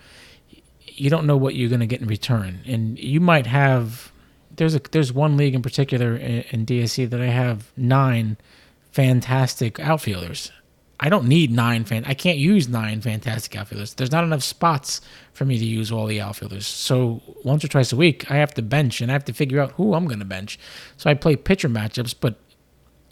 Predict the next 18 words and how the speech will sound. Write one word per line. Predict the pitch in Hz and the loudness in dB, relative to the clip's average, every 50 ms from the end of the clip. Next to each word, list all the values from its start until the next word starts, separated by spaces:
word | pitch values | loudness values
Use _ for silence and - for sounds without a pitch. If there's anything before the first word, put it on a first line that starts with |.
| - _ | -10 _
I'm | - 131 135 | -2 2 2
also | 156 175 160 - 180 147 120 | 4 2 2 2 0 0 0
short | - - - - 180 180 151 135 - _ _ _ _ _ | 0 -2 0 2 2 2 2 2 -2 _ _ _ _ _
at | - 135 120 - | -6 -6 -6 -6
shortstop | - - - 196 190 175 - - - 98 95 - 113 | -8 -6 0 0 0 0 0 -4 -8 -8 -8 -8 -8
in | 104 101 | -8 -8
that | 90 82 80 | -8 -10 -10
league. | 95 92 90 82 - - - - - - - - - - _ | -10 -12 -12 -14 -16 -20 -20 -20 -20 -20 -20 -20 -20 -20 _
So | - - - 135 127 127 - | -4 0 2 2 2 2 2
I've | - 143 127 | 0 0 2
been | 135 127 123 123 | 2 2 4 4
looking | 156 202 - - 151 123 127 127 | 4 4 4 4 2 2 2 2
to | 127 127 | 2 0
try | - - 147 135 | 0 0 0 2
to | 131 | 2
get | 117 120 131 123 110 | 0 0 -2 -2 -2
a | - | -4
shortstop | 110 - - 180 180 - - - 120 110 110 107 - | -4 -2 0 0 0 -2 -2 -4 -4 -4 -6 -6 -10